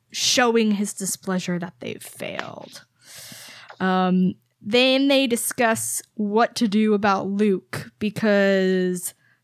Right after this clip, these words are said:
Sabaoth is like, "Yeah, your Noghri aren't gonna be able to capture Luke Skywalker." So Pelion has an idea, which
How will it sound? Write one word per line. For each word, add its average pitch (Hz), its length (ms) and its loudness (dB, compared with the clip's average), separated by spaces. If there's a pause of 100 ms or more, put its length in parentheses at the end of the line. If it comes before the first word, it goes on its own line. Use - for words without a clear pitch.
Sabaoth 202 680 2
is 190 140 -2
like, 190 320 0
"Yeah, 202 240 2
your 214 180 2
Noghri 262 560 2
aren't 220 220 2
gonna 226 120 -4
be 220 120 0
able 202 160 2
to 196 100 -2
capture 196 500 -4
Luke 190 220 -6
Skywalker." 202 800 -2 (720)
So 240 340 2
Pelion 277 800 4
has 240 360 0
an 226 120 2
idea, 214 720 2
which 208 500 -2